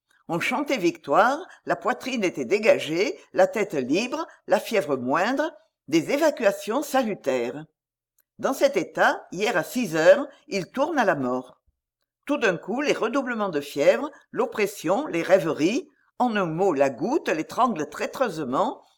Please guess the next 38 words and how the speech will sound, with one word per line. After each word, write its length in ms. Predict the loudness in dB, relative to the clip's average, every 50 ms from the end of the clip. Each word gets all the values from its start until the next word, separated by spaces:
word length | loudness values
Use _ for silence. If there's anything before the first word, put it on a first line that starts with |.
| _ _ _ 0
et 160 | 0 0 2
quoiqu'il 360 | 6 4 4 4 4 -4 -2
eût 80 | -4 -2
beaucoup 260 | -2 -4 -4 -4 -2
de 100 | -2 -2
force 520 | -2 -2 2 4 4 4 4 0 -8 -10 -10 -10 -12 _ -8
et 100 | -6 -4
qu'il 160 | 0 0 -2
ne 80 | -2 -2
fût 160 | -6 -8 -10
point 260 | -6 -4 -2 -2 2 4
abattu 420 | 4 6 6 6 4 4 2 -6 -6
des 140 | -6 -6
saignées, 640 | -6 -2 -2 -2 0 0 2 2 2 0 0 -4 -10 _ _ _ _ _ _ -6
il 120 | -2 0
n'a 120 | 0 0
fallu 360 | 0 -2 -2 -2 0 0 -2 -2
que 100 | -2 -4
quatre 320 | -6 -2 -2 -2 -2 -2
ou 40 | -4
cinq 360 | -6 -4 -4 -4 -4 -2 0
heures 200 | 0 0 0 0
pour 140 | -4 -4 -4
l'emporter, 800 | -2 -2 -2 0 -2 -4 -4 -4 -2 2 2 4 2 2 -2 -10 _ _ _ _ _ _ -2
et 180 | 0 0 2
à 60 | 0
minuit, 640 | 0 0 0 0 0 0 0 0 0 0 -2 -2 -6 _ _ -6
il 160 | 0 2 4
a 20 | 4
rendu 340 | 4 2 -2 -2 -2 -2
l'âme 280 | 0 2 4 4 4 2
entre 240 | 0 -2 -2 -2 -2
les 140 | -2 -2 -2
mains 220 | -2 0 0 0
de 80 | 0 -2
monsieur 280 | -2 -4 -4 -4 -6 -4
de 100 | -4 -4
Condom. 680 | -4 -4 -4 -4 -2 -2 -2 -2 -2 -4 -6 -10 -12